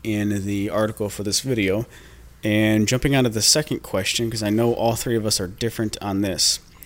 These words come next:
Uh, Jay Wolf asks, "Full sheet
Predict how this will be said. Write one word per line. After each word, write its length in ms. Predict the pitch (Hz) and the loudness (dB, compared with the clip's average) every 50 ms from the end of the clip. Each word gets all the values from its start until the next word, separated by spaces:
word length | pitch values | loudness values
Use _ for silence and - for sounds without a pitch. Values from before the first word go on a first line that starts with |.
| - - - - - - - - | -20 -20 -20 -20 -20 -18 -10 -6
Uh, 260 | - 101 98 95 95 | -4 -4 -2 -2 -4
Jay 260 | 95 104 117 117 123 | -2 2 2 4 4
Wolf 360 | 127 117 117 117 113 110 - - | 4 4 2 2 2 0 -2 -4
asks, 680 | 107 110 113 113 - - - - - - - - - - - - - - | -2 0 0 0 0 0 2 2 4 4 4 2 0 -4 -10 -20 -20 -18
"Full 640 | - - - - - - 139 147 151 156 156 147 | -14 -10 -8 -6 -2 2 4 4 4 4 4 2
sheet 640 | 143 - - - - 151 139 139 135 - - - - | 0 0 0 2 2 2 0 0 2 2 0 0 0